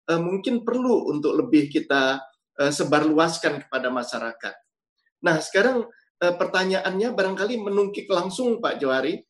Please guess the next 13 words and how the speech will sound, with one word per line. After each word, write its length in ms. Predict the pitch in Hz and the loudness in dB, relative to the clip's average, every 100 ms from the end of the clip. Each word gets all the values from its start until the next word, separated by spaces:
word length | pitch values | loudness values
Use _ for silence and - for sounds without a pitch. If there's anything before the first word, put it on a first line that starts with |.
| _ _ | _ _
kepada, 560 | 165 175 175 196 233 214 - _ - | -2 2 2 4 2 0 -8 _ 0
eh, 280 | 175 175 175 180 | 2 2 0 -8
U-, 120 | - - | -10 -8
U 60 | - | -6
M 160 | 185 190 | -6 -6
K 120 | 202 - | -8 -6
M, 280 | 110 98 _ _ _ _ _ | -8 -10 _ _ _ _ _
yaitu, 680 | 165 170 170 226 226 220 - 160 | 4 4 4 2 2 2 0 0
eh, 120 | 170 | 0
mereka 520 | 170 175 175 - 220 | 2 2 -2 -4 0
yang 200 | 196 180 | 2 0
ingin 320 | 180 170 175 170 | -2 -4 -4 -4
kita, 440 | 170 165 151 151 | -4 0 0 -2